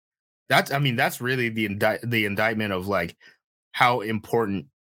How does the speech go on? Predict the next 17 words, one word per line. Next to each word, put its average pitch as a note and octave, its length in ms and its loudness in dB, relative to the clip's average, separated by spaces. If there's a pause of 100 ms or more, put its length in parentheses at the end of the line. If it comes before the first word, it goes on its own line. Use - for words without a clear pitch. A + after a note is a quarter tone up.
Dobbs - 340 2
is, - 240 -12
right? G3 180 2 (280)
If A2+ 120 -8
Dobbs F3+ 320 4
goes B2+ 200 0
down, A#2+ 220 -2
who B2 140 -2
replaces A2 500 -2
him? - 80 -8 (320)
I D3 100 6
don't D3 140 2
think A#2+ 160 -2
we G2+ 120 -6
have A2 200 0
a G2 60 -2
guy. D#2+ 280 -6